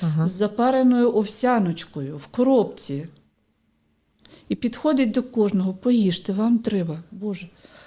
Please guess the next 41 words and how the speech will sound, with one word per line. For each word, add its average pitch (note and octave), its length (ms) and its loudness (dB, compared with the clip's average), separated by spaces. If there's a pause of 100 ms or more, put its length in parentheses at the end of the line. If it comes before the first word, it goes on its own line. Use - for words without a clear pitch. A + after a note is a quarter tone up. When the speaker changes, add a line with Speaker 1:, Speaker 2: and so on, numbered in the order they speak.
(160)
Speaker 2:
ну, A3 120 -2 (220)
це, C4+ 280 0
це - 240 -2
не D4+ 120 6
передати. A#3 560 0
Я, G#3+ 160 0
от, G#3+ 340 -4 (100)
мене A3 320 -2
Speaker 1:
Так. E3+ 160 2
Speaker 2:
мурашки F#3+ 580 -2
по F#3 60 -14
шкірі - 280 -12
йдуть. E3+ 160 -14 (140)
Speaker 1:
І F#3 120 0
не G3 100 2
забути. C#3 480 0 (520)
Speaker 2:
Це, - 420 -2
це C4 180 -2
неможливо B3+ 600 2
забути, A3+ 460 -4
це A3 220 -2
так, G#3+ 180 -8 (120)
така A#3+ 300 -2
вдячність G3 680 -2
людям. A3 580 -2
От, F3 100 -10 (160)
ну, G#3 220 -6
я G3 240 0
ро-, A3+ 300 -2
я A3 200 0
дуже A3 460 0
їм G3 220 -2
бажаю, G3 340 -2
щоб F#3 220 -8
їм F#3 180 -4
це F#3+ 120 -10
повернулося, G3 1000 -2 (600)
як F3 180 -4
то F3+ 100 -8
кажуть, E3+ 340 -6
сторіці. F#3+ 760 -2